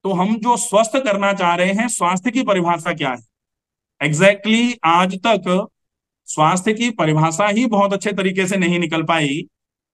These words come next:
जो आयुर्वेद में हजारों साल पहले कह दिया गया था, आज भी लोग उस बात को समझ नहीं पा रहे। और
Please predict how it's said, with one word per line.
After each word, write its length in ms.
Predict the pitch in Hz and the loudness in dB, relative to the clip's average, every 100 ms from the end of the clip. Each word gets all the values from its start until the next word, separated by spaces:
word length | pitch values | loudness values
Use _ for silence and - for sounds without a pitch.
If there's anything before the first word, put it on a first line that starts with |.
| _ _ _ | _ _ _
जो 440 | 175 196 208 214 170 | 0 2 4 2 2
आयुर्वेद 500 | 170 190 196 202 202 | 2 2 2 0 0
में 340 | 214 214 220 | -2 0 0
हजारों 520 | 156 147 165 208 240 | -2 -2 0 2 2
साल 300 | 208 190 190 | 2 0 0
पहले 320 | 190 175 180 | -2 -2 -2
कह 220 | 190 175 170 | -2 -2 -2
दिया 240 | 180 180 | 0 0
गया 260 | 175 165 170 | 0 -2 -2
था, 440 | 180 156 143 208 - _ _ _ - | 0 0 0 -4 -10 _ _ _ -2
आज 240 | 165 196 | 0 0
भी 160 | 196 220 | 2 2
लोग 300 | 208 208 214 | 2 2 2
उस 140 | 196 | 0
बात 260 | 185 185 185 | 0 0 -2
को 140 | 226 | -6
समझ 340 | 196 180 202 196 | -2 0 0 0
नहीं 160 | 160 | -2
पा 180 | 147 139 | 0 0
रहे। 180 | 147 151 _ _ _ _ _ _ _ _ _ _ _ _ _ _ _ - | -2 -6 _ _ _ _ _ _ _ _ _ _ _ _ _ _ _ 0
और 480 | 196 190 208 254 | 4 4 4 0